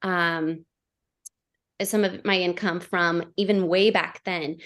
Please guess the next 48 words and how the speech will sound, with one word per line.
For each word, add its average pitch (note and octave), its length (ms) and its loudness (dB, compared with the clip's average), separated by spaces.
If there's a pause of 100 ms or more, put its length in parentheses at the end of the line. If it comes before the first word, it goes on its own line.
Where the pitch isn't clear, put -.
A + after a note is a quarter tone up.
(140)
So C4 180 10
it A3 60 6
wasn't D4+ 320 8
a E4+ 80 10
new B3+ 200 6
thing A3 240 2
for G#3 140 -6
me. E3+ 260 -4
I G#3 300 2
absolutely, G#3+ 840 2
I F3+ 140 2
do F#3 160 -6
not F3+ 240 -4
want F#3+ 160 2
to F3+ 80 0
deny F3 480 0
that F#3+ 160 -2
there F3 180 0
was E3+ 220 -2
an, F3+ 220 -2
a F3 100 0
boost F#3 360 -4
at F3+ 120 -2
that - 220 -4
time E3+ 360 -4
because E3 580 -4 (800)
that - 240 -2
was F3 140 -2
a F3 80 2
whole F3+ 200 -2
new E3+ 140 0
audience. F3 440 0
It E3+ 80 -6
had E3 120 -4
been D#3+ 240 -2
several E3+ 280 -2
years, D#3 420 -4
but G3 280 2
that F#3+ 180 0
is F3 160 -2
not E3+ 460 0
why E3 240 0
I D3 60 0
was E3+ 260 0
doing D#3+ 360 0
it F#3+ 240 -4
at G3 360 0
all. F3 520 2